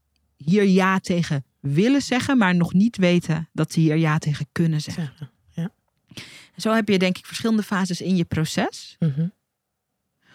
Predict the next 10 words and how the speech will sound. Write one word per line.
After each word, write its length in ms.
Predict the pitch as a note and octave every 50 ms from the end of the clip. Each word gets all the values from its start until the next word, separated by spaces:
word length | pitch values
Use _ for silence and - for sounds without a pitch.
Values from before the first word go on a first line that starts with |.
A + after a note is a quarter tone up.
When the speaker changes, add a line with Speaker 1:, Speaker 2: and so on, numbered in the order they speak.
| _ _ _ _ _ _
Speaker 1:
om, 520 | - F#3+ G3 F#3+ F#3 F#3 G3 F#3+ F3 D3+ - _ _
eh, 520 | - F3 F3 E3+ E3+ E3+ E3 D#3+ D3+ G2+ - - _ _ _ _ _ _ _ _ _ _ _ _ _ _ _ _
op 160 | - D#3+ E3
die 180 | E3+ G#3 G3 F3
hele 380 | E3 G3 A3+ C4 C4 A#3+ A3 - _ _ _ _ _ _ _ _ _ _ _ _ _ _ _ _
kleine, 920 | - - A#3 A3+ A3+ A3 A3 A3+ B3 B3 B3 A#3 G#3 F#3 E3 D3 B2+ - _ _ _
persoonlijke 680 | - F3+ - - - A3+ A3+ B3 B3+ B3 A#3+ - -
manier 300 | G3+ G3 F#3+ F#3+ F#3+ F#3
te 100 | - F3
vertellen, 640 | - - - - - F#3+ F#3 G3 G3+ F#3+ F3+ F#3+ F#3